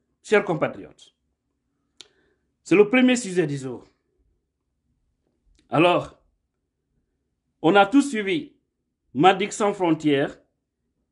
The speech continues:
qui a fait une sortie, qui a fait une sortie sur la page de notre frère Paiko Saré.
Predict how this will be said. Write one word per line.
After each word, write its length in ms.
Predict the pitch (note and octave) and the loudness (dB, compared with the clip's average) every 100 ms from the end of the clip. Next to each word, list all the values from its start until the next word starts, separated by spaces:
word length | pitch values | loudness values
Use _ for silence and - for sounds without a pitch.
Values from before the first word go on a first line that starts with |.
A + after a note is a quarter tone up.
| _ | _
qui 80 | - | 0
a 80 | G3+ | 0
fait 160 | A#3 B3+ | 2 0
une 80 | |
sortie, 600 | A#3 A3+ A3 A#3+ D3+ - _ _ _ _ _ _ _ _ _ _ _ _ _ _ _ _ _ _ _ _ _ _ _ _ _ _ | 2 0 -2 -6 -8 -10 _ _ _ _ _ _ _ _ _ _ _ _ _ _ _ _ _ _ _ _ _ _ _ _ _ _
qui 120 | - G3+ | 0 0
a 80 | |
fait 140 | G3+ A#3 | 2 -2
une 80 | A3 | 0
sortie 600 | G3+ G3 - G3 G3+ _ _ _ _ _ _ _ _ _ _ _ _ _ | -2 -2 -4 -16 -16 _ _ _ _ _ _ _ _ _ _ _ _ _
sur 180 | - F#3+ | -6 2
la 160 | F#3 F3 | 4 4
page 360 | G3+ F#3+ D3 - _ - | 6 4 4 -6 _ -6
de 60 | D#3 | -2
notre 260 | F#3+ F3 | 0 -2
frère 420 | D#3 E3+ D3 C#3+ - _ _ _ _ _ _ _ _ _ _ _ | -4 -2 -2 -4 -12 _ _ _ _ _ _ _ _ _ _ _
Paiko 300 | - E3 D#3+ | -2 0 0
Saré. 420 | D#3 D3 B2+ F#2 | -2 0 -2 -4